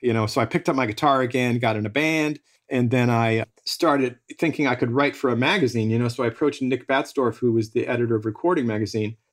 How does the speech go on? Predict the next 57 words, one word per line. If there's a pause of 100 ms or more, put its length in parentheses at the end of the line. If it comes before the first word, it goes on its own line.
(240)
And
I (300)
asked
him,
I
said,
"Hey,
look, (240)
you
know, (320)
do
you
need
a
columnist
or
anything?"
And
I
was
really
comfortable
with
writing
too.
So
it
was
always
something
I
was
really
interested
in (600)
and
good
at.
So (260)
he
said,
"Well,
you
know,
what
do
you
got?"
And
I
said,
"Well,
I
got
all
this
notebook